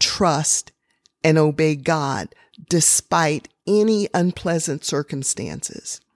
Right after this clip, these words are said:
Parents, you must guide and teach your child.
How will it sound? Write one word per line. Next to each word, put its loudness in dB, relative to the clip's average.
Parents, 2
you 2
must 0
guide 0
and 0
teach -4
your -2
child. -8